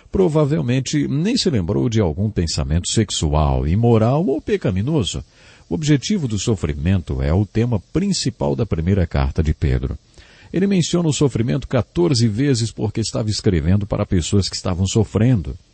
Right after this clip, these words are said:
Ele estava escrevendo para judeus messiânicos espalhados por todas as províncias de Roma, Ásia Menor. A perseguição em Roma, de onde Pedro estava escrevendo, era muito intensa.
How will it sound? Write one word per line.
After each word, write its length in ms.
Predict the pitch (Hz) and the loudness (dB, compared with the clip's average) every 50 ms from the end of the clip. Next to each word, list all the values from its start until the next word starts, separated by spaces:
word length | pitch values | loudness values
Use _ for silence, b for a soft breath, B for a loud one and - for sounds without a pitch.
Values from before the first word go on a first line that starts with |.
| B B B B B B B | B B B B B B B
Ele 340 | - 147 160 175 185 196 202 | 0 2 4 4 4 2 2
estava 260 | 170 - 190 180 160 | 2 2 2 2 2
escrevendo 500 | 160 - - 180 151 117 117 143 143 131 | 0 0 -2 -2 0 0 0 0 0 -2
para 220 | 120 - - 113 | -2 -2 0 0
judeus 420 | 95 82 95 87 82 113 127 113 90 | 0 0 0 0 0 0 0 0 2
messiânicos 760 | 104 104 98 90 - - 117 123 123 113 92 - 87 76 73 | 2 2 2 2 2 0 2 2 2 0 0 0 -2 -2 0
espalhados 680 | 82 90 - - 76 64 60 64 69 71 82 101 - | -2 -2 0 0 0 0 0 0 0 0 0 -2 -6
por 240 | - - 143 123 98 - _ _ _ | -2 0 0 0 0 -2 _ _ _
todas 380 | - 160 160 147 156 160 131 135 | 0 0 0 2 0 2 2 2
as 140 | 147 - | 0 0
províncias 600 | - - 123 101 80 76 95 113 123 - - 120 | 0 0 0 2 2 2 2 2 2 2 0 0
de 120 | 98 101 107 | 2 4 4
Roma, 500 | 95 69 65 76 85 95 95 95 92 90 B B B B B B | 4 4 4 4 4 4 6 4 4 2 B B B B B B
Ásia 320 | - - 69 71 69 82 78 | -2 0 0 2 2 2 4
Menor. 380 | 78 76 71 64 64 64 64 B B B B B B B B B B B - | 4 4 4 2 0 0 -2 B B B B B B B B B B B -4
A 300 | - 131 143 160 185 208 | -2 2 4 4 4 4
perseguição 640 | - - 254 165 110 - 87 69 69 65 - 98 87 | 2 0 -2 -2 -2 -2 -2 -2 -4 -2 0 0 2
em 120 | 82 76 67 | 2 2 2
Roma, 520 | 65 69 73 82 107 127 120 95 76 71 | 0 2 4 4 6 6 6 6 4 2
de 120 | 67 78 90 | 2 4 4
onde 180 | 98 101 87 | 4 4 2
Pedro 300 | - - 117 131 104 87 | 0 0 -2 -2 0 -2
estava 260 | 82 78 - 73 65 | -2 -2 -2 -2 -2
escrevendo, 540 | 69 69 - - 82 85 73 78 87 92 92 | -2 -2 -2 0 0 0 2 2 2 2 2
era 100 | 90 120 | 0 0
muito 260 | 117 113 131 143 135 | 0 0 -2 0 0
intensa. 680 | 190 196 180 - 170 170 202 214 226 - - - 71 62 | -2 -2 -2 -2 -2 -2 0 0 -2 -2 -4 -4 -6 -8